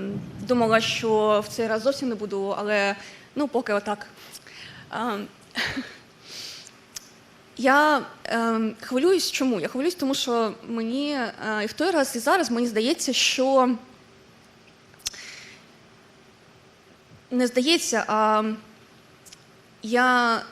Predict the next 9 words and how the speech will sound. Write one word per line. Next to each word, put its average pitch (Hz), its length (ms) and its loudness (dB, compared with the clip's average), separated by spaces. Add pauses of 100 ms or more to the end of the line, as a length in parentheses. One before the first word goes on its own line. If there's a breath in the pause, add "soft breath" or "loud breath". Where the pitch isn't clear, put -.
(140)
маю 262 400 2
сказати 233 760 0 (560)
щось, - 580 -2 (500 loud breath)
що 247 680 0 (840)
буде, 240 600 2 (220)
що - 140 -6
буде 254 160 -2
гідним 233 640 -2 (920)
людини, 240 680 0